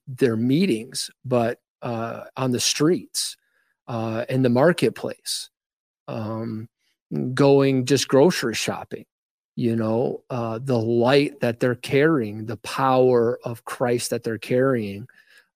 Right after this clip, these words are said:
uh, comes into contact with darkness, uh, that someone has o-, o-, allowed to be, uh, a doorway to be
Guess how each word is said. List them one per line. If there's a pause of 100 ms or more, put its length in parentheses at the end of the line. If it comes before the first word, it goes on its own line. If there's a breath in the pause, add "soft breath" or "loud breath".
uh,
comes
into
contact
with (180)
darkness, (460)
uh,
that
someone
has (100)
o-,
o-,
allowed
to
be, (440)
uh, (160)
a
doorway
to
be